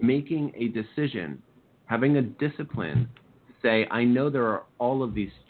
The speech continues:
choices now in two thousand eighteen. When I go to the grocery store, there are so many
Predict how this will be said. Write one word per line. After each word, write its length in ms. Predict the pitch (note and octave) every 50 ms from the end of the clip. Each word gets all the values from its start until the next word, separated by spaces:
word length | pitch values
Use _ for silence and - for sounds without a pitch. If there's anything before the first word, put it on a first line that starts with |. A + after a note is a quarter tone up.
| - - -
choices 580 | A#2+ B2+ D3 D3+ - - A#2+ F#2 D2+ A#1+ A#1+ - _ _ _ _
now 400 | G#2 G2 F#2+ F#2 F2 E2+ E2+ D#2+ - -
in 320 | F2+ F#2 F#2 F2+ F2+ - - _ _ _ _ _ -
two 140 | B2 B2 A#2+
thousand 420 | A#2+ G#2+ G2+ G2 G2 G2 F2+ -
eighteen. 600 | F#2+ F#2+ F2 - - - F2+ F2 E2 D#2+ - - - _ _ _ _ _ _ _ _ _ -
When 140 | G#2 G2+ G#2
I 60 | G#2
go 160 | - A#2 A2
to 80 | G#2+ G#2+
the 80 | A#2+
grocery 500 | G#2+ A2+ A#2 A#2+ B2+ C3 C3 - D3 C#3+ C#3+
store, 180 | - G#2 G2 F#2
there 100 | G2+ -
are 120 | - G#2+ - - - -
so 220 | C3 B2+ B2+ B2
many 300 | A#2+ A#2+ A#2 A2 G#2